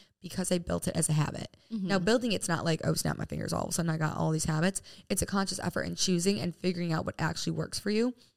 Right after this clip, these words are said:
Speaker 1: but it becomes so second nature. It's the same thing with when you talk to yourself or when you're nice to yourself. And you said you feel like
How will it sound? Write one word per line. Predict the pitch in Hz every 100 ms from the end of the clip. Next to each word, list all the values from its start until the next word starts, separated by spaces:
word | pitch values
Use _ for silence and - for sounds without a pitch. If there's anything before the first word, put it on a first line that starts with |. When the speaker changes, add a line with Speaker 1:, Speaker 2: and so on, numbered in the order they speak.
| _
Speaker 1:
but | 208
it | 208
becomes | 208 185 208 220 190 -
so | - - 185 180
second | 190 185 185
nature. | 175 170 - - -
It's | 202
the | -
same | 208 214
thing | 208
with | 190 185
when | 185
you |
talk | 185 214
to | -
yourself | 185 - - -
or |
when | 185
you're | 175
nice | 180 190 -
to |
yourself. | - - - -
And | -
you | 220
said | 208 214
you | 247
feel | - 220 196
like | 190 180 -